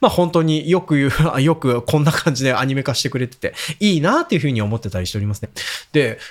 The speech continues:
このアニメを見ながら、まあ、私はあの、単純に好きですよぐらいのことしか言えないんですけども、スナッ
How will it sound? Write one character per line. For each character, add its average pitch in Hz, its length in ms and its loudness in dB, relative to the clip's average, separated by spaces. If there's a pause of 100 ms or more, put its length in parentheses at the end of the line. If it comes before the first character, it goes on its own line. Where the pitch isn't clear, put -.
(160)
こ 208 140 -2
の 262 180 4
ア 285 40 2
ニ 302 160 2
メ 269 160 2
を 139 120 2
見 131 140 2
な 156 160 2
が 135 120 2
ら、 101 220 -2
ま 196 120 2
あ、 151 60 2
私 180 280 0
は 185 120 4
あ - 20 0
の、 165 140 0
単 160 180 2
純 160 140 2
に 151 80 0
好 - 80 -4
き 185 120 -4
で 151 140 2
す 135 100 -2
よ 127 180 2
ぐ 139 120 2
ら 147 100 2
い 127 60 0
の 113 80 -2
こ 123 100 -8
と - 80 -8
し - 60 -6
か 110 80 -2
言 110 100 0
え 120 40 0
な 127 100 0
い 123 40 -2
ん 117 40 -2
で 104 60 -4
す - 60 -8
け 113 80 -2
ど 104 120 0
も、 104 240 -2
ス - 480 -2
ナ 359 140 0
ッ - 20 -2